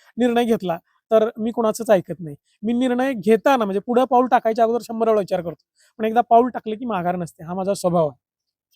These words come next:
आणि, अ, आत्ता मान खटाव तालुक्यात जे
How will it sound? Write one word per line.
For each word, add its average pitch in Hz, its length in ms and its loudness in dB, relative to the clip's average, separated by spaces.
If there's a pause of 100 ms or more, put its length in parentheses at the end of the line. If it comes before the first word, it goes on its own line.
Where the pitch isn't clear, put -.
(300)
आणि, 214 400 -2
अ, 180 80 -6 (320)
आत्ता 226 540 4 (260)
मान 208 280 -4
खटाव 208 220 0
तालुक्यात 202 360 -2
जे 190 140 -6